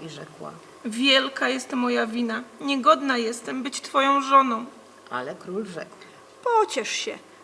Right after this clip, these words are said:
Speaker 3: złe dni minęły. Teraz święcić będziemy nasze wesele”.
Speaker 1: Wówczas zjawiły się pokojowe, które odziały królewnę w przepiękne szaty, a do sali wszedł ojciec jej wraz z całym dworem,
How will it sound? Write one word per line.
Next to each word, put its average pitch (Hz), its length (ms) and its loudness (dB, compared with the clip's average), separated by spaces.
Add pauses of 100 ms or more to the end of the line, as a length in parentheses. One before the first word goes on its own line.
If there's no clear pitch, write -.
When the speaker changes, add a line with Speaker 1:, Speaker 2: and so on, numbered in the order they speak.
Speaker 3:
złe 370 300 8
dni 285 260 4
minęły. 208 440 -2 (420)
Teraz 359 420 2
święcić 392 480 0
będziemy 254 440 0
nasze 311 360 0
wesele”. 202 380 -10 (1040)
Speaker 1:
Wówczas 277 560 -6
zjawiły 220 460 -2
się 240 140 -6
pokojowe, 190 600 -6
które 175 300 -12
odziały 196 380 -4
królewnę 208 560 -4
w 208 60 -12
przepiękne 208 600 -6
szaty, - 380 -12 (500)
a 156 100 -4
do 185 100 -8
sali 214 320 -2
wszedł 196 320 -10
ojciec 208 460 -6
jej 156 200 -12
wraz 175 280 -10
z - 160 -14
całym 185 360 -4
dworem, 160 360 -2